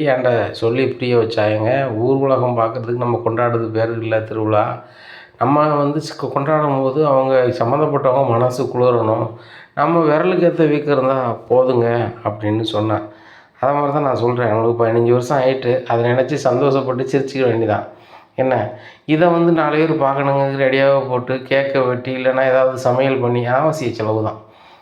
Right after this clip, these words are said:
என்ன, இப்ப அந்த காசு இருந்துச்சுன்னா கண்டிப்பா யாருக்கோ ஒரு கல்விக்கு கூட உதவும்." ஆ, செல்வத்தெல்லாம் நினைக்கும் போது எனக்கு ரொம்ப கடுப்பா இருக்கு. நண்பன் தான்.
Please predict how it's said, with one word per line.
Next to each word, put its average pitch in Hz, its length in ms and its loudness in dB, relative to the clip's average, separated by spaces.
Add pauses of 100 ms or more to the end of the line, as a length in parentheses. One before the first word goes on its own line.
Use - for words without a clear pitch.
(120)
என்ன, 120 340 -2 (360)
இப்ப 139 220 -2
அந்த 156 140 0
காசு 175 440 0
இருந்துச்சுன்னா 160 640 2
கண்டிப்பா 143 380 -2
யாருக்கோ 139 400 0
ஒரு 139 120 0
கல்விக்கு 135 420 -4
கூட 135 220 -2
உதவும்." 113 480 -2
ஆ, 139 200 0 (100)
செல்வத்தெல்லாம் 151 500 2
நினைக்கும் 135 300 0
போது 139 120 2
எனக்கு 123 240 2
ரொம்ப 127 500 0
கடுப்பா 123 360 0
இருக்கு. 120 480 -2
நண்பன் 131 380 0
தான். 120 200 0